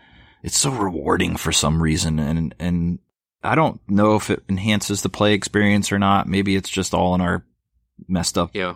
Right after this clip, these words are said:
Speaker 1: consumerist
Speaker 2: Psychology in your
Speaker 1: heads.
Speaker 2: brain. <laughs>
Speaker 1: Yeah, but at the same time, like, I, I, you know, I think I get more excited to see the level of attention to detail and care and craftsmanship that goes into that stuff, uh, albeit kinda cor-, corny in some respects, but it's there and it,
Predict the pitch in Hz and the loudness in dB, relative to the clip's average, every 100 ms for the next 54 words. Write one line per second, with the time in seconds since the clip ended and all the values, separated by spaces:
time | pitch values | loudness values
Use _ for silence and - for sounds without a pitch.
0 | - - 90 - 92 107 120 113 87 104 | -8 -6 -2 0 2 2 2 2 2 2
1 | 101 104 110 113 107 - - - - 214 | 0 2 2 2 0 -6 -8 -10 -2 0
2 | 117 110 92 87 - 101 95 - 117 113 | 4 4 4 2 2 0 0 0 -2 -2
3 | - 139 123 113 104 101 90 82 104 - | -2 -2 -2 2 2 4 2 2 2 2
4 | 110 107 101 - - - 92 87 87 - | 2 2 0 -6 -18 -6 -4 -2 -6 -6
5 | 107 113 139 139 120 101 101 92 - 98 | -6 -2 2 2 2 2 2 2 0 0
6 | 92 87 87 80 - 98 92 87 80 87 | 2 0 -2 -4 -2 2 2 2 2 2
7 | 85 82 78 87 - 71 - 101 - 98 | 2 0 -4 -6 -8 -8 -2 0 2 2
8 | 80 - 82 87 98 101 95 - - 92 | 0 -2 -2 0 2 2 2 -2 -2 0
9 | 87 82 - 73 85 - 92 - 92 82 | 2 0 -2 -2 -2 0 -2 0 -2 -2
10 | 78 85 85 92 92 90 - 95 90 71 | -2 0 0 2 0 0 0 -2 -2 -6
11 | 78 - - 85 90 87 80 - 85 82 | -8 -10 -10 -6 0 0 -2 -4 -2 -2
12 | - 85 - - 110 98 104 98 107 98 | -2 -2 -2 0 2 4 4 4 4 2
13 | - 113 104 - - - - - - _ | 2 2 0 -2 -12 -20 -20 -20 -20 _
14 | 104 104 - 85 87 82 73 76 76 | 2 2 0 0 2 2 0 0 -2